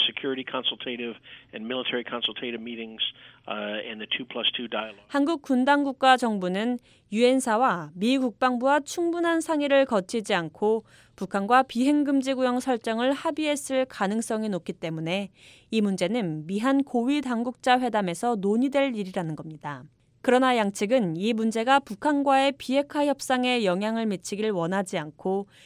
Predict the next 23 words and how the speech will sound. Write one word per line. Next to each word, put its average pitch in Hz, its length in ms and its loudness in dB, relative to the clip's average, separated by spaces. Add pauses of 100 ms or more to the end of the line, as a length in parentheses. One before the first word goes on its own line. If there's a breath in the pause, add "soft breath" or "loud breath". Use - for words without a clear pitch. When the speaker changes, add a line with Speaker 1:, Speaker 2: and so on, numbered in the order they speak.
(140)
Speaker 2:
협상 277 400 0
과정이 233 440 2
지속되길 254 680 -2
원하기 190 360 0
때문에 160 540 -6 (420 soft breath)
결국 240 420 2
남북 220 440 2
군사 247 380 0
합의서 277 500 0
이행을 226 440 0
준수하기로 254 920 0
합의할 247 400 0
것으로 165 380 -8
내다봤습니다. 156 880 -8 (340 soft breath)
다만 220 400 2
미한 277 400 4
군 247 220 0
당국은 202 580 0 (260 soft breath)
남북 226 360 0
군사 254 340 4
합의서 285 460 2
이행을 233 420 2
약속하면서도 196 1000 -2